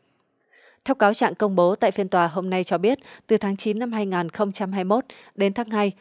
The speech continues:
năm hai nghìn không trăm hai mươi hai, ông Trần Văn Sĩ đã sử dụng tài khoản YouTube Luật sư Trần Văn Sĩ. Còn bà Đặng Thị Hàn Ni sử dụng tài khoản Facebook và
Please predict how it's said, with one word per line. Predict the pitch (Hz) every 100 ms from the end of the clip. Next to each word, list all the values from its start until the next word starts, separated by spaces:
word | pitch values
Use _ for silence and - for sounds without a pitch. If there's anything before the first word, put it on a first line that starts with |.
| _
năm | 196 202
hai | 180
nghìn | 180 165
không | - 208
trăm | 190 196 185
hai | 185
mươi |
hai, | 190 185 175 _ _
ông | - 226
Trần | 208 190
Văn | 170 190
Sĩ | - 190 262 - _
đã | 208 214
sử | - 202
dụng | 196 -
tài | 190
khoản | 185 180
YouTube | 170 196 233 269 _
Luật | 180 190 190
sư | 226 220
Trần | - 180
Văn | 165 185
Sĩ. | 170 190 254 - _ _ _ _ _ _
Còn | 202 202
bà | 196
Đặng | 185 190 196
Thị | 190
Hàn | 196 185
Ni | 208 202 - -
sử | 208
dụng | 170 202
tài | - 190
khoản | - 180
Facebook | 170 208 202 269
và | 185